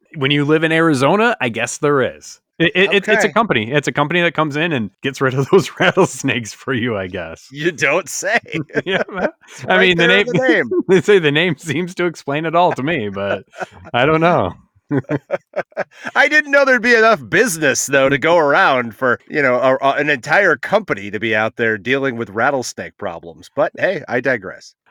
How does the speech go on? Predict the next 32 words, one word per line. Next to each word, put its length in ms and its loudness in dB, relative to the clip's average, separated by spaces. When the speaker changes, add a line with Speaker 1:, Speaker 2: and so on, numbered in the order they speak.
Speaker 1:
Uh, 160 -2
coach 280 2
whip 160 -4
snakes 480 -6
are 260 0
not 240 -2
venomous, 540 -2
but 460 0
when 200 -4
handled 460 0
by 100 -2
humans, 400 -4
they 120 -2
can 240 -4
get 160 0
a 60 0
little 320 -2
aggressive. 600 -6
According 320 -2
to 220 -2
Rattlesnake 680 -4
Solutions, 680 -4
they 120 -2
have 180 0
dealt 200 2
with 120 -2
snakes 440 -4
in 140 -8
the 80 -2
toilet 380 -2
before, 500 2
but 360 0